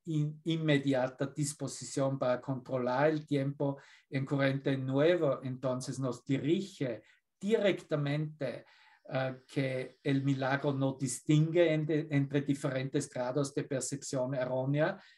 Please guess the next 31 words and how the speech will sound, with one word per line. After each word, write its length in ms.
Es 220
como 640
una, 560
un, 400
un, 320
un 180
error 400
es 140
tal 240
como 260
el 140
otro, 440
todos 400
son 200
los 180
mismos 380
errores, 480
pero 260
también 480
entonces 580
dice, 360
es 160
un 120
recurso 680
para 240
sanar 680
la 200
percepción 800
que 240
es 240
eficaz 920